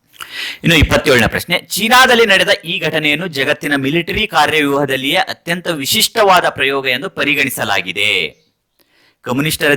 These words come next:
ದೀರ್ಘ ಪಯಣ, ಮುನ್ನಡೆಯ ಮಹಾಜಿಗಿತ, ಸಾಂಸ್ಕೃತಿಕ ಕ್ರಾಂತಿ, ಪ್ರಜಾಪ್ರಭುತ್ವಕ್ಕಾಗಿ ನಡೆದ ಕ್ರಾಂತಿ. ಸರಿಯಾಗಿರುವಂತಹ ಉತ್ತರ ಕಮ್ಯುನಿಸ್ಟರ ದೀರ್ಘ ಪಯಣ. ಇನ್ನು ಇಪ್ಪತ್ತೆಂಟನೇ ಪ್ರಶ್ನೆ, ಭಾರತದ ಆರ್ಥಿಕ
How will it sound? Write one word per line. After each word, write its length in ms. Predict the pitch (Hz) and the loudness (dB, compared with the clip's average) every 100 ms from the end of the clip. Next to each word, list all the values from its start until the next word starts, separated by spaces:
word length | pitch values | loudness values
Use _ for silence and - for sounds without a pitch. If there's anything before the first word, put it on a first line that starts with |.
| 127 | 0
ದೀರ್ಘ 180 | 143 143 139 | 0 0 2
ಪಯಣ, 220 | 143 147 175 180 _ _ _ _ _ _ _ _ _ _ _ 139 | 2 4 0 -2 _ _ _ _ _ _ _ _ _ _ _ 0
ಮುನ್ನಡೆಯ 480 | 175 196 196 196 160 | 4 4 6 4 4
ಮಹಾಜಿಗಿತ, 540 | 139 156 160 135 135 156 170 175 _ _ - | 4 4 2 -2 -4 0 0 0 _ _ 0
ಸಾಂಸ್ಕೃತಿಕ 580 | 139 165 - 165 185 - 151 | 2 2 -2 -6 -6 -2 0
ಕ್ರಾಂತಿ, 360 | 127 127 123 170 208 - - | 2 0 0 -2 -2 -4 -8
ಪ್ರಜಾಪ್ರಭುತ್ವಕ್ಕಾಗಿ 960 | 113 127 143 151 143 135 131 127 123 123 127 | -4 2 2 2 -4 -4 -6 -2 -2 0 0
ನಡೆದ 220 | 110 113 - | 0 -2 -4
ಕ್ರಾಂತಿ. 340 | 82 73 - _ _ - | -8 -8 -20 _ _ -10
ಸರಿಯಾಗಿರುವಂತಹ 720 | 113 117 117 107 104 104 92 | -4 0 0 0 -4 -4 -10
ಉತ್ತರ 200 | - 101 147 220 - - _ _ - | -8 0 4 4 0 -16 _ _ -4
ಕಮ್ಯುನಿಸ್ಟರ 600 | 180 220 240 240 185 170 165 107 | 0 2 2 2 0 0 0 -4
ದೀರ್ಘ 320 | 123 190 190 185 - | -4 -2 0 -2 2
ಪಯಣ. 240 | 131 110 104 78 - _ _ _ _ _ _ _ _ _ _ _ _ _ _ - | 2 2 2 -2 -6 _ _ _ _ _ _ _ _ _ _ _ _ _ _ -2
ಇನ್ನು 120 | 139 | 2
ಇಪ್ಪತ್ತೆಂಟನೇ 480 | 127 139 127 107 - - | 4 2 0 -4 -6 -10
ಪ್ರಶ್ನೆ, 200 | - 175 - 120 | -8 -8 -6 0
ಭಾರತದ 400 | 160 220 - 220 - 143 | 4 4 4 2 4 4
ಆರ್ಥಿಕ 320 | 165 202 226 | 2 2 -4